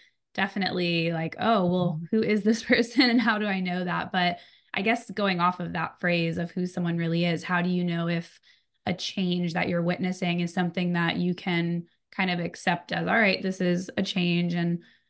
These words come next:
Speaker 1: I wanna support the marriage, support the relationship, support this person by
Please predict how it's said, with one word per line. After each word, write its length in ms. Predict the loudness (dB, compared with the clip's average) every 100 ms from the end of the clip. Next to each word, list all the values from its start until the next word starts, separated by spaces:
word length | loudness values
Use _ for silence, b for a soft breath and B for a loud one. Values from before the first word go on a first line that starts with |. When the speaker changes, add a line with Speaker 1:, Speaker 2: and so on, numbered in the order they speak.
| b _
Speaker 1:
I 120 | -2
wanna 520 | 2 2 2 2 0 -2
support 440 | -6 -4 -2 -2
the 60 | -2
marriage, 360 | 0 2 0
support 340 | 0 -2 -4 0
the 80 | 0
relationship, 560 | 2 2 0 -4 -4 -4
support 320 | -4 -2 -4
this 160 | -6
person 480 | -8 -6 -6 -4 -4
by 380 | -2 0 0 -4